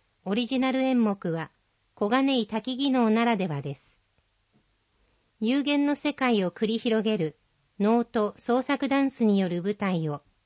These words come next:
ぜひこの機会にご鑑賞ください。詳しくは、小金井滝技能ホームページ、エイチティーティーピーコロンスラッシュスラッシュケーオージーエーエヌイーアイ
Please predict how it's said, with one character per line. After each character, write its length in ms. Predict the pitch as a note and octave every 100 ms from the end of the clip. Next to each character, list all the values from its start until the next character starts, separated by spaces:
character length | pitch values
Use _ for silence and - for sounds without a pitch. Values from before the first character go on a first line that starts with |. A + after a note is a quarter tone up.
| _ _ _ -
ぜ 180 | F#3+ B3+
ひ 280 | B3+ G#3+ -
こ 140 | - G#3+
の 120 | A#3+
機 140 | -
会 220 | - B3+
に 120 | G#3+ D#3
ご 140 | D#3+
鑑 240 | G3+ G#3
賞 240 | G3+ G3 G3
く 120 | -
だ 140 | F#3
さ 180 | F#3+ F#3+
い。 120 | D#3+ _ _ _ _ _ _ _ _ _ _ -
詳 260 | G#3+ B3+
し 120 | B3
く 160 | - G#3
は、 180 | F3 F3 _ _ _ _ _
小 140 | -
金 320 | B3 C4 C4
井 80 | A#3
滝 320 | G3+ G#3 A#3
技 160 | G#3+ B3
能 300 | G3+ E3 C#3+ -
ホ 200 | A#3 A#3+
ー 40 |
ム 120 | B3
ペ 240 | A#3 A3+ G3
ー 40 |
ジ、 260 | D3 D3 _ _ _ _ _ _ _ _ -
エ 140 | A3
イ 80 | C4+
チ 180 | - -
テ 80 | C#4+
ィ 100 | C4+
ー 40 |
テ 120 | -
ィ 80 | C4
ー 40 | B3
ピ 160 | B3+ B3+
ー 60 |
コ 160 | - A#3+
ロ 120 | F3
ン 140 | C#3+ - _ _
ス 180 | - A3
ラ 100 | B3
ッ 40 |
シ 180 | - G#3+
ュ 40 |
ス 160 | F#3 G3
ラ 120 | F#3+
ッ 40 | F#3+
シ 240 | - D#3+
ュ 80 | - _ _ _ _ _ -
ケ 300 | B3+ C4+ C4+
ー 20 |
オ 240 | B3+ B3+ F3
ー 20 |
ジ 340 | - G#3+ A#3+ -
ー 60 |
エ 240 | A#3 F3 D#3
ー 80 | F#3
エ 40 |
ヌ 140 | A3
イ 260 | A#3 A#3 A3
ー 60 | G#3+
ア 80 | G3
イ 160 | C#3+